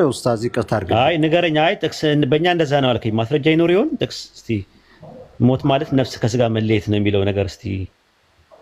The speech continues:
Speaker 1: እሺ፣ በስጋ ሞተ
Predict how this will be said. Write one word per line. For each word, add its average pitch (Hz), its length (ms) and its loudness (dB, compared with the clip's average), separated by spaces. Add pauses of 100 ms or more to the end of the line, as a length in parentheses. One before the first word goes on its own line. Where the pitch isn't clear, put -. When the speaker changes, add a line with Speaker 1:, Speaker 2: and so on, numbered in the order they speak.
(1500)
Speaker 1:
እሺ፣ 127 220 0
በስጋ 160 360 0 (120)
ሞተ 185 240 0